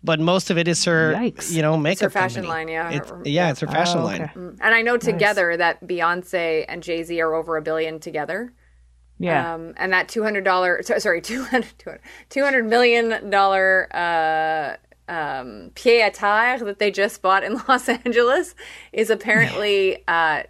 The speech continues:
Speaker 3: pocket change for them. And I also heard that that mansion that they bought, um, is gonna serve mainly, if this is true or not, I don't know, but as, like, um, a place to display their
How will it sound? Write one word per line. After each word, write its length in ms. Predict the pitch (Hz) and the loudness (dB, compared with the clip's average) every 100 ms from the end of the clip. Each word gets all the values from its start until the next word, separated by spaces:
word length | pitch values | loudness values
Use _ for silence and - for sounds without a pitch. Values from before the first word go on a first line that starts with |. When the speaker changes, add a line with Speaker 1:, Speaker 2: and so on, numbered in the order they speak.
| _ | _
Speaker 3:
pocket 400 | - 214 208 - | -2 -2 0 -12
change 340 | - 170 170 | -8 -8 -8
for 220 | 175 175 170 | -8 -6 -4
them. 220 | 185 226 - _ _ | -4 -6 -14 _ _
And 140 | - 202 | 0 2
I 80 | 202 | 2
also 400 | 208 233 254 247 | 2 2 2 2
heard 320 | 202 202 196 | 4 4 2
that 200 | 175 175 | 0 2
that 220 | 180 175 | 0 0
mansion 380 | 180 175 190 190 | -2 -4 -4 -6
that 140 | 175 | -4
they 100 | 170 | -2
bought, 360 | 170 170 160 - _ _ _ - | 0 2 2 0 _ _ _ -6
um, 460 | 180 170 165 160 - | -2 -2 -4 -12 -6
is 160 | 180 180 | -6 -2
gonna 160 | 185 | -4
serve 320 | 185 - 196 180 | -4 -2 -2 -2
mainly, 520 | 180 180 208 196 170 | -6 -4 -4 -4 0
if 200 | 165 185 | 0 0
this 180 | 180 185 | -4 -6
is 140 | 175 | -8
true 140 | - | -2
or 40 | 180 | 0
not, 140 | 170 | 2
I 80 | 165 | 0
don't 180 | 160 160 | -2 -4
know, 200 | 170 180 | -2 -2
but 260 | 180 165 - | 0 -2 -2
as, 200 | 170 165 | -4 -4
like, 200 | 175 165 | -4 -4
um, 460 | 165 156 147 143 - - - | -2 -4 -4 -12 -16 -16 -12
a 100 | 170 | -12
place 420 | - 196 202 208 | -4 -2 -2 -4
to 100 | - | -12
display 440 | 175 165 _ 175 175 | -10 -10 _ -6 -4
their 200 | 156 | -6